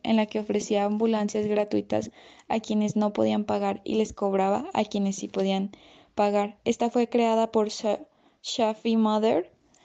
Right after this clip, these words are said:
ya que surge cuando en su país había un, una problemática muy grande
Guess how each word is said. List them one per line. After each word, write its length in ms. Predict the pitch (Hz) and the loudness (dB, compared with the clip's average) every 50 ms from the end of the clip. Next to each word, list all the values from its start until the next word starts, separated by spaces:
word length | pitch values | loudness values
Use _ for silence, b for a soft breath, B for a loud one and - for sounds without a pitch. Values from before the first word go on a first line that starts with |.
| b b b b b b b b - _ _ | b b b b b b b b -20 _ _
ya 260 | - 220 208 214 214 214 | -4 -2 0 0 0 0
que 160 | - 233 226 | -2 -6 -6
surge 460 | - 240 240 233 233 - 247 240 240 | -2 -2 -2 -2 0 0 0 0 2
cuando 280 | - 247 233 226 220 220 | 2 2 4 4 4 2
en 80 | 220 | 2
su 160 | - 226 220 | 0 -2 -2
país 440 | - 220 214 208 208 208 214 214 - - | 0 2 2 2 2 0 0 -2 -4 -2
había 360 | - 226 226 214 214 208 208 | 0 2 2 2 2 0 -2
un, 320 | 208 208 208 208 214 214 - _ - 247 | -2 -2 0 -2 -2 -4 -6 _ -6 -2
una 220 | 214 220 226 220 | 0 0 0 0
problemática 800 | - 220 214 208 208 202 202 202 202 202 202 - - - 226 214 | 0 -2 0 0 0 0 0 0 -2 -2 -4 -8 -6 -4 -2 0
muy 240 | 208 208 214 214 214 | 0 0 0 0 0
grande 360 | 214 208 208 208 208 220 | 0 0 0 0 0 -2